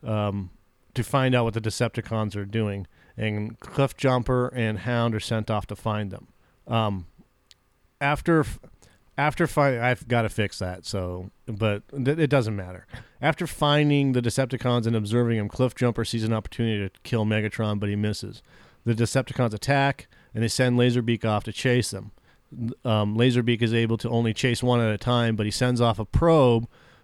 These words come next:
to follow Cliffjumper, but Cliffjumper is able to escape the probe by destroying it. Laserbeak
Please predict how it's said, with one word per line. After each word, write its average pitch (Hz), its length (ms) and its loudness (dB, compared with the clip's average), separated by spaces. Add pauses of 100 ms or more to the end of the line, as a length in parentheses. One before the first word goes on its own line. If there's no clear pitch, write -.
(100)
to 127 140 0
follow 117 500 2
Cliffjumper, 110 840 0
but 107 120 -4
Cliffjumper 117 480 0
is 110 80 0
able 107 180 0
to 107 120 -6
escape 117 580 -2
the 104 100 -4
probe 117 520 2 (380)
by 107 160 0
destroying 110 640 2
it. 98 180 -6 (420)
Laserbeak 131 580 4